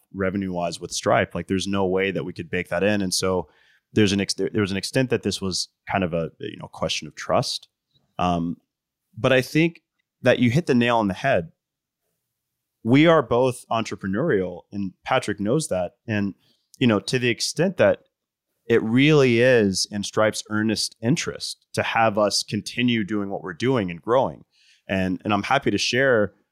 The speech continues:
s-, you know, I've, I got a lot of inspiration from, from your book, in fact, about how we,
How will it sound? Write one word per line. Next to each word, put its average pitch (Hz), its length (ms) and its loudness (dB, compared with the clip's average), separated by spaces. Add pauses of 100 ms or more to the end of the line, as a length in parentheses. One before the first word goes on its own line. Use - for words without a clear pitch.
(300)
s-, - 240 -4
you 104 80 2
know, 101 80 4
I've, 101 140 2 (120)
I 107 60 -8
got 110 160 -4
a 110 40 2
lot 113 120 4
of 110 80 -2
inspiration 113 520 -2
from, 113 280 -2
from 113 200 -4
your 113 120 0
book, 131 220 0
in 101 80 -6
fact, 87 300 -4
about 95 220 -2
how 120 300 2
we, 107 340 2